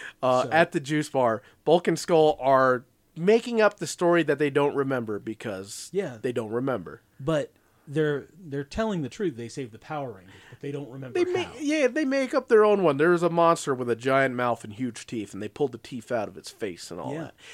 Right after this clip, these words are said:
Speaker 1: And everyone's like, "So if you save the Power Rangers, why aren't they here thanking you?"
Speaker 2: Like, "Well, they're in the bathroom."
Speaker 1: Yeah, they're like, "Uh, they're, <laughs> yeah,
Speaker 2: <laughs>
Speaker 1: they're in the bathroom right now. That's,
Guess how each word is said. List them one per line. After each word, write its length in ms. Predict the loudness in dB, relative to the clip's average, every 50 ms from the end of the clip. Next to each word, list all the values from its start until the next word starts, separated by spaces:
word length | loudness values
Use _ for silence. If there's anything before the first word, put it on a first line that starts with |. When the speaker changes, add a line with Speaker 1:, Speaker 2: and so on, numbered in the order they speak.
| -20 -20 -20 -20 -6
Speaker 1:
And 160 | -4 0 4 4
everyone's 380 | 4 4 4 2 0 0 -2
like, 200 | -2 -2 -2 -4 -8
"So 340 | -6 -4 -2 0 0 0
if 160 | -2 -4 -6 -8
you 80 | -10
save 240 | -6 -2 -2 -2 -2
the 80 | -2 -4
Power 320 | 0 2 4 6 6 4
Rangers, 520 | 4 0 -2 -4 -6 -6 -6 -6 -10 -10
why 140 | -6 -2 0
aren't 140 | 0 0 0
they 120 | -2 -4
here 200 | -2 -2 -4 -4
thanking 480 | -4 -6 -10 -8 -8 -8 -8 -10 -12 -12
you?" 220 | -12 -14 -16 -18 -20 _ _ _ _ _ _ -16
Speaker 2:
Like, 220 | -14 -14 -8 -4
"Well, 100 | -4 0
they're 140 | 0 0 0
in 80 | 0
the 60 | -2 -4
bathroom." 440 | -4 -6 -6 -8 -12 -14 -16 -16 -20 _
Speaker 1:
Yeah, 200 | 6 8 8 8
they're 100 | 8 4
like, 160 | 2 0 -2 -4
"Uh, 300 | -4 -2 -2 -2 -2 -4 -6 _ _ _ _ _ _ _ _
they're, 140 | -8 -8 -8 -8 -12
<laughs> 100 | 2 2
yeah, 220 | 2 2 2 -2 -4 -2 -6 -6
Speaker 2:
<laughs> 280 | -4 -4 -6 -6 -6 -8 -8 -10 -16 -20 -6 _
Speaker 1:
they're 160 | 4 4 4
in 60 | 4
the 60 | 4
bathroom 340 | 4 4 4 4 2 -2 -6
right 140 | -6 -6 -8
now. 160 | -8 -10 -6
That's, 300 | -4 -4 -4 -4 -8